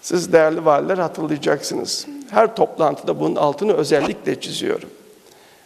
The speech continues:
Eğer bir ilde böyle bir uyumu sizler sağlayamazsanız o zaman o il kısır döngü içerisine girer. Bunun lideri ve bunun koordinatörü sizlersiniz.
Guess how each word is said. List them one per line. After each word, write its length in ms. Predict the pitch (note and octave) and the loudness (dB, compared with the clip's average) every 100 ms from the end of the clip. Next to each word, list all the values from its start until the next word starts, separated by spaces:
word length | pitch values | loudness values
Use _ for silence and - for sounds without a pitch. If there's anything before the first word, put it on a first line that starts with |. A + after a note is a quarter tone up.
| _ - | _ 0
Eğer 360 | C#3+ C#3+ F3 | 2 2 -2
bir 140 | A3+ G3 | -2 0
ilde 520 | D#3 C3+ D#3 F3+ - - - - - - - | 0 2 2 2 0 -12 -18 -20 -20 -20 -2
böyle 380 | - G#3+ F#3+ D3+ | 2 4 2 0
bir 140 | D3+ - - | -4 -4 -2
uyumu 600 | D#3+ D#3+ E3 G#3 D3 - | 2 2 2 2 0 -4
sizler 420 | - E3+ D3 E3+ E3 | -8 -6 0 2 2
sağlayamazsanız 1160 | - E3+ D#3+ A3+ A3 D3+ - D#3 E3 G#3 - - - - - - _ | 2 2 4 2 2 -2 -2 0 0 0 -4 -10 -18 -20 -20 -20 _
o 200 | - - | 2 4
zaman 320 | G3+ E3 E3+ D#3 - - - - - | 6 4 0 -2 -10 -18 -20 -16 4
o 200 | G#3+ F#3 | 6 6
il 120 | F3 - - | 2 -6 -4
kısır 420 | G3 A3 G#3 D#3 | 0 2 0 2
döngü 300 | D#3 D3 C#3+ | 2 2 -4
içerisine 520 | C#3 D3+ C#3+ - C#3 | -4 -2 -2 0 -2
girer. 360 | C#3 - A2+ - - - - _ | -2 -6 -6 -12 -20 -20 -20 _
Bunun 360 | E3 F#3 A3 G3+ | 2 4 4 2
lideri 520 | D#3 D3 D#3 F#3+ B3 D4 - | 0 2 4 4 2 -4 0
ve 180 | E3 D#3 | 0 2
bunun 220 | E3 F#3 | 4 4
koordinatörü 920 | F#3 F3 C#3 C#3+ D3+ D3 D#3+ D3+ G#3+ G#3+ - - - | 4 4 4 2 0 0 0 4 4 2 -10 -12 -6
sizlersiniz. 800 | F#3 D#3 D#3+ C#3 - - - | -2 2 2 2 -6 -6 -10